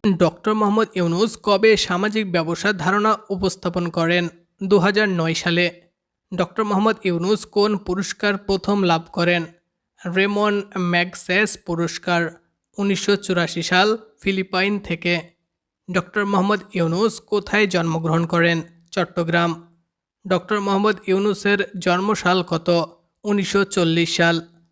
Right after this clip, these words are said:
ডক্টর মোহাম্মদ ইউনূস কোন বিশ্ববিদ্যালয়ে অধ্যয়ন করেন? ঢাকা বিশ্ববিদ্যালয়। তিনি নোবেল পুরস্কার পান কবে? দুহাজার ছয় সালে শান্তিতে।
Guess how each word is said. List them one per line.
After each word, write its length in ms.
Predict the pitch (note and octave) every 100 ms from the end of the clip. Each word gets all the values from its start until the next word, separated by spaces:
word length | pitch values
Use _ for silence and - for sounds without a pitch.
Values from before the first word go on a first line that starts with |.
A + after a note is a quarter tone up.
| _ _ _ _ F#3
ডক্টর 300 | F#3 F#3+ G#3
মোহাম্মদ 300 | G3+ G3 G#3 -
ইউনূস 420 | F3 F3 G#3+ -
কোন 440 | - G#3 G#3+ G3+
বিশ্ববিদ্যালয়ে 800 | F3+ E3+ - F#3+ G3 G3 G3 G3+
অধ্যয়ন 560 | G3+ F3+ E3+ D#3+ F3 F3
করেন? 360 | F3 E3+ F3 E3 - _ -
ঢাকা 360 | E3+ E3+ F#3+ G3+
বিশ্ববিদ্যালয়। 720 | E3 - E3+ E3 E3+ F3 E3+ E3 _ _ _ _ _
তিনি 260 | G3+ G3+ G3+
নোবেল 460 | F#3 F3+ F#3 G#3
পুরস্কার 580 | G3+ F3+ F3 - - F3+ F3+ -
পান 320 | E3 F#3 A3 - _
কবে? 460 | F3+ E3+ F3 D#3+ - _ -
দুহাজার 500 | F3+ F3 F#3+ G3 G3 G3
ছয় 260 | - E3 D#3+
সালে 560 | - F3 F3 E3+ E3+ _ _ _
শান্তিতে। 720 | - F3 E3 E3 E3+ F3 E3+